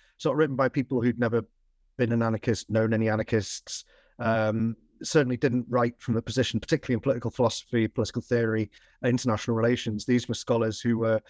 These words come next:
really interested in the sort of the abstract, you know, you know,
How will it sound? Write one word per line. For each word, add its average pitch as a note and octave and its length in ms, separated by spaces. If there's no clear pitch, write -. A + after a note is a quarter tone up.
really C3+ 240
interested B2 540
in A2 180
the G2+ 60
sort A2 160
of B2+ 60
the B2+ 80
abstract, - 800
you A2 60
know, A2 240
you A2 140
know, A2 100